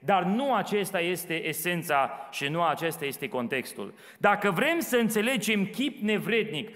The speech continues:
în contextul în care vorbește Apostolul Pavel, dragii mei, apar două lucruri esențiale. În primul rând, comportamentul față de frații în Iisus Hristos poate să ne facă să luăm cina într-un chip nevrednic. Știți cum?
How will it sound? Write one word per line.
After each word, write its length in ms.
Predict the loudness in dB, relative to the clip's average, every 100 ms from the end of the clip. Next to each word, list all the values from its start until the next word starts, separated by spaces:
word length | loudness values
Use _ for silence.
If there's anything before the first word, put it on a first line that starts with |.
| -8
în 240 | 0 4 4
contextul 880 | 4 2 2 2 0 0 -2 0 2
în 80 |
care 200 | 4 4
vorbește 420 | 4 2 0 2 0
Apostolul 480 | 2 -2 0 -4
Pavel, 280 | 2 2 2
dragii 280 | 0 -2 -2
mei, 220 | -4 -4 -8 -8 2
apar 520 | 4 6 4 4 2
două 380 | 4 6 6 4
lucruri 360 | 2 -2 0
esențiale. 760 | -2 0 -2 2 4 4 2 0
În 160 | -2 -2
primul 420 | 0 0 2 2
rând, 280 | 4 2 0 -6 -14 -12 0
comportamentul 1400 | 2 2 2 2 4 4 4 4 2 2 0 -2 -2 0
față 380 | 0 2 2 0
de 100 | -2
frații 600 | -2 0 2 2 2 0
în 60 | 0
Iisus 400 | -2 -2 -2 -2
Hristos 640 | -4 0 0 0 -2 -12 -18 -20 _ _
poate 400 | 2 4 4 0
să 140 | -2 -2
ne 100 | 0
facă 520 | 2 2 2 0 0 -4 -16
să 160 | -6 -2
luăm 160 | -2
cina 180 | -2 -2
într-un 200 | -2 -6
chip 200 | -8 -4
nevrednic. 500 | -4 -2 -4 -6 -12 -16 -20 -18
Știți 300 | -8 -6 -2
cum? 300 | -2 -4